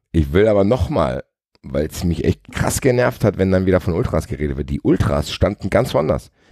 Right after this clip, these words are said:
Die Ultras standen in der Mitte von diesem Auswärtsblock. Und dieser Block, wo, wo das passiert ist, das war der Block, wo f-,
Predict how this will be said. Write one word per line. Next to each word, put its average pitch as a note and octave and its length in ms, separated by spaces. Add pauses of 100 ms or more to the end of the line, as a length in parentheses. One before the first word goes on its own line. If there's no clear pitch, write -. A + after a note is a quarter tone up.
Die - 60
Ultras A#2+ 320
standen G#2 240
in F#2+ 120
der F2 100
Mitte A#2+ 360
von G#2 240
diesem E2+ 200
Auswärtsblock. E2 640 (420)
Und E2 180
dieser D3+ 200
Block, C3+ 340 (200)
wo, F#2+ 360
wo G2 100
das F#2 140
passiert F#2 460
ist, F2 200 (360)
das D#2+ 180
war F#2+ 120
der A2+ 200
Block, A2+ 320 (380)
wo D#2 80
f-, - 640